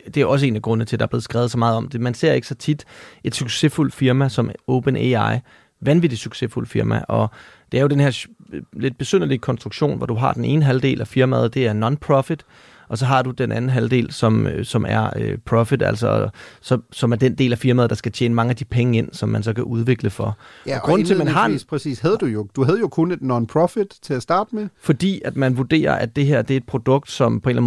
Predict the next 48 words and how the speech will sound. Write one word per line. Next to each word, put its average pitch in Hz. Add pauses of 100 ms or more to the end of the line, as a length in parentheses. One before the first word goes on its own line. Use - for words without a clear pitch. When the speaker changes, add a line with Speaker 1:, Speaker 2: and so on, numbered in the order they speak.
Speaker 1:
måde 131
skal, 113 (840)
øh, 101
gavne 123
hele 165
menneskeheden, 131
og 104
ikke 131
kun 131
en, 120
en 107
række 113
af, 110
af 117
milliardærer, 117
øh, 110
Speaker 2:
Ja, 117 (100)
Speaker 1:
i -
Silicon 113
Speaker 2:
præcis. 101
Speaker 1:
Valley, 87
ikke? 156 (280)
Speaker 2:
Men 127
så 175
viser 185
det 156
sig 143
jo 120
så, 143
at 123 (280)
problemet 175
er, 123
hvis 120
du 120
kører 196
det 120
ren 139 (120)
som 135
non-profit, 107
så -
kan 180
du 147
simpelthen 170
ikke 143
skrabe 208
de 165
penge 160
sammen, 127